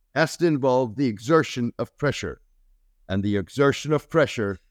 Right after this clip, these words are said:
is not merely on Hamas itself, but on those who exert pressure on Hamas, beginning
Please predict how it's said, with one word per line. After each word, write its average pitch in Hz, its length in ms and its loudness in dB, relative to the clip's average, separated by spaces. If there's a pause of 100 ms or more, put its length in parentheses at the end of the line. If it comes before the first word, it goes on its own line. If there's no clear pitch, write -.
(300)
is 117 180 -2
not 143 280 2
merely 147 500 0
on 135 200 0
Hamas 135 420 0
itself, 110 520 -2 (800)
but 143 160 2
on 135 180 0
those 143 580 2 (360)
who 160 120 2
exert 151 500 2
pressure 131 320 0
on 107 160 0
Hamas, 98 540 -4 (400)
beginning 123 640 2